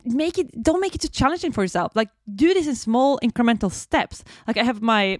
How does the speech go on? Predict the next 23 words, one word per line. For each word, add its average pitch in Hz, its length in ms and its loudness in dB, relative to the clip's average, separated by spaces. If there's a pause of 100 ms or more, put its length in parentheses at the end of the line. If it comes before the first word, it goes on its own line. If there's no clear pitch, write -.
(160)
my 214 160 -4
brother-in-law, 190 680 2
he, 202 260 0
he's 240 220 -2
crazy 185 300 -4
with 160 160 -2
this. 175 180 0
Like, 175 140 0
he 202 100 0
loves 190 400 2
just, - 300 -8
like, 165 240 -6
mastering 190 560 0
new 180 100 0
stuff. 190 320 0
He 202 140 -2
will 208 100 2
do 190 160 -2
those 190 220 2
things, 185 180 -6
but 180 100 -6
he's 185 220 -4
like, 175 160 -4